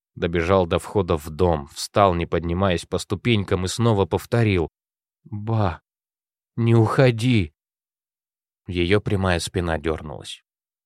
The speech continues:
Она медленно повернулась и глянула на него, как много раз смотрела в детстве.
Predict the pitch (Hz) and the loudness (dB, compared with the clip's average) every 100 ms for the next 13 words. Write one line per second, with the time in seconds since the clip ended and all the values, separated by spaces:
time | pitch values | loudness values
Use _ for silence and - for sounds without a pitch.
0 | - 76 71 85 98 90 90 82 78 80 | -12 -10 -8 -4 -4 -4 -4 -6 -4 -4
1 | 82 78 80 76 - - - 78 82 90 | -4 -4 -6 -8 -8 -14 -16 -8 -2 2
2 | 98 95 87 85 85 85 104 98 92 - | 2 2 0 -2 -2 -2 0 0 -2 -4
3 | 95 95 110 101 95 101 98 - 90 - | -4 0 0 0 2 2 0 -2 -6 -4
4 | 101 95 87 87 92 82 - 78 | -4 -2 -4 -4 -4 -4 -6 -12